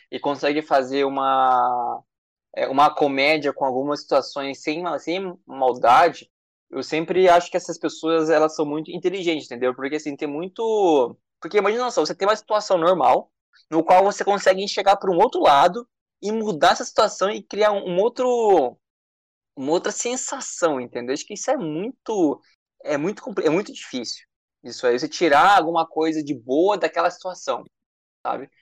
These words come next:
E outra coisa que o P R ele falou também, acho que foi, ele fez até uma dinâmica com você, Ari, em relação, assim, que, acho que eu perguntei pra ele assim, "Cara, como é que a gente escuta nós, nós mesmos?"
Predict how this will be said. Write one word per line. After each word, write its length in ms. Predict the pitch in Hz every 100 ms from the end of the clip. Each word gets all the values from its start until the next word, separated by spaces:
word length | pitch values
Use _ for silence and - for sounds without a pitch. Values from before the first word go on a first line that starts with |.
| _ _ -
E 80 |
outra 300 | 147 226 240
coisa 320 | 233 196 208 196
que 100 | 196
o 40 |
P 100 | -
R 160 | 165 170
ele 140 | 165
falou 260 | 139 135 147
também, 240 | 131 139
acho 100 | 151
que 80 | -
foi, 140 | -
ele 100 | 156
fez 140 | 156 156
até 160 | 156
uma 140 | 190 170
dinâmica 320 | 175 170 175
com 560 | - 156 147 139 131
você, 320 | 127 120 - 175
Ari, 360 | 160 120 120 _ _ _ -
em 40 |
relação, 540 | 143 151 156 - 165 165
assim, 420 | 165 165 156 147
que, 600 | - 147 143 139 143 -
acho 120 | 131
que 60 | -
eu 20 |
perguntei 320 | 165 175 170 190
pra 140 | 185
ele 80 | 185
assim, 320 | - 165 - _ _ _ _ _
"Cara, 240 | - 196
como 160 | 175 185
é 60 | 220
que 80 |
a 20 | 233
gente 160 | 220
escuta 320 | 208 - 202
nós, 240 | 185 196 214
nós 260 | 160 175 214
mesmos?" 580 | 165 131 117 110 -